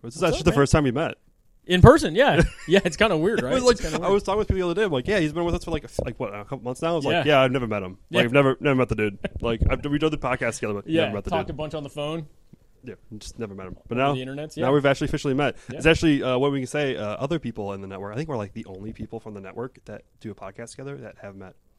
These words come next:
Speaker 2: Oh.
Speaker 1: 'Cause, like,
Speaker 2: All right. So
Speaker 1: I
Speaker 2: we're
Speaker 1: think,
Speaker 2: on high ground.
Speaker 1: I think, like, Seth and, F-, uh, Seth and Fred from Logic, I think maybe they've met. Maybe. Very, I, I, maybe a long time ago, but they're, like, in two different countries. And then,
Speaker 2: Nice.
Speaker 1: like, Zach and Ben,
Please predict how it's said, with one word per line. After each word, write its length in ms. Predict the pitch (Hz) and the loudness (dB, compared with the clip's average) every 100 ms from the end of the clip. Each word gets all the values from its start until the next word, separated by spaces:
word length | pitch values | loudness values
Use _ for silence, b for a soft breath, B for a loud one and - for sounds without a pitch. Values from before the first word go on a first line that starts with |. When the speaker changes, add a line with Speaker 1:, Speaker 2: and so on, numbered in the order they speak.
| - | -10
Speaker 2:
Oh. 280 | 214 254 110 b b | -6 -6 -8 b b
Speaker 1:
'Cause, 160 | - 127 | -6 0
like, 160 | 135 123 | 2 2
Speaker 2:
All 60 | |
right. 320 | 254 240 120 - | 0 -2 -6 -6
So 100 | 160 | 2
Speaker 1:
I 40 | |
Speaker 2:
we're 60 | 160 | 4
Speaker 1:
think, 100 | 151 | 4
Speaker 2:
on 40 | |
high 180 | 156 190 | 2 -2
ground. 220 | 170 233 | -2 2
Speaker 1:
I 20 | 156 | 2
think, 140 | 180 | 4
like, 160 | 180 - | 2 2
Seth 180 | 156 | 0
and, 100 | 165 | 0
F-, 140 | 139 - - | -6 -10 -8
uh, 160 | 123 | -6
Seth 160 | 117 147 | -4 -6
and 100 | 151 | -4
Fred 200 | 135 123 | -4 -4
from 100 | 123 | -4
Logic, 340 | 110 117 110 - | -6 -4 -8 -10
I 60 | |
think 340 | 92 - 110 - | -18 -16 -16 -14
maybe 300 | 101 98 139 | -14 -8 -2
they've 200 | 175 165 | -2 0
met. 280 | 175 185 _ _ _ - | -2 -4 _ _ _ -12
Maybe. 480 | 110 113 104 95 95 _ | -6 -6 -6 -10 -18 _
Very, 240 | 113 110 104 - - - - | -6 -6 -8 -18 -20 -14 -6
I, 100 | 120 - | -6 -6
I, 160 | 113 - - | -10 -12 -14
maybe 260 | 120 123 123 | -6 -2 0
a 40 | |
long 200 | 110 107 | -2 -6
time 160 | 113 101 | -8 -10
ago, 200 | 98 92 | -10 -10
but 80 | 98 | -8
they're, 140 | 107 | -8
like, 180 | 107 104 | -8 -8
in 60 | 104 | -10
two 80 | 107 | -12
different 160 | 95 | -12
countries. 360 | 104 101 104 104 | -16 -14 -16 -14
And 80 | 101 | -10
then, 60 | 139 | -8
Speaker 2:
Nice. 340 | 156 98 - - | -6 -6 -8 -20
Speaker 1:
like, 40 | 110 | -10
Zach 320 | 113 113 110 | -4 -4 -6
and 100 | 110 | -6
Ben, 380 | 113 110 98 | -6 -6 -8